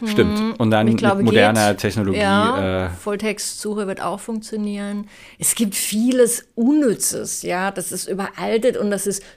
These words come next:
Speaker 2: öde und es ist langweilig, es ist auch viel Fleißarbeit da drin. Aber man kann sicher auch noch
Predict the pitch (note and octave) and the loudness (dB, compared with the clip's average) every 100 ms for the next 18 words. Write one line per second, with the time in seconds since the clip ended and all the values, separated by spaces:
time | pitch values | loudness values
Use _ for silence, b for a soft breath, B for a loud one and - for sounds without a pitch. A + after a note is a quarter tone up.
0 | B - B3 C4+ C#4+ C4+ B3+ C4 A3+ F#3+ | B 0 4 6 6 6 8 6 6 0
1 | G#3 - D#3+ F#3 B3 A3+ A3+ A#3 A#3 G3+ | -4 -4 -2 0 2 2 4 4 2 0
2 | G#3+ - - A#3 - E3 D#3 A#3 - G#3 | -4 -6 -4 -4 -2 -2 2 2 2 0
3 | G3 F3+ F3+ F#3+ F3+ F3+ F3+ F#3+ B B | 0 -2 -2 -4 -4 -2 -2 -2 B B
4 | B - F#3 G#3+ C4 A#3 F#3+ - G3+ A3 | B -10 -4 2 4 4 2 0 -2 -2
5 | B - E3+ G#3 - - D4+ - | B -6 -2 0 0 0 -4 -2